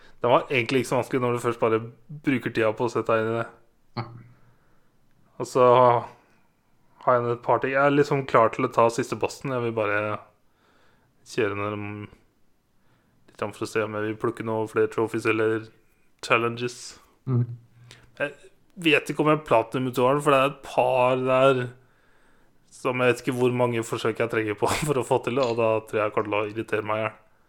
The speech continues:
Speaker 2: Hva er det, sånn flyveting, eller? Sånn mer sånn presisjons-
Speaker 1: Nei, flyvetinga går fint.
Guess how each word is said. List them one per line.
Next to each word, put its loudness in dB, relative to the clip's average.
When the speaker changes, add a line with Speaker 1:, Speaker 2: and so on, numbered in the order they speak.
Speaker 2:
Hva 2
er 4
det, -2
sånn -2
flyveting, 4
eller? 2
Sånn -2
mer 2
sånn -4
presisjons- -2
Speaker 1:
Nei, 0
flyvetinga 0
går -4
fint. -6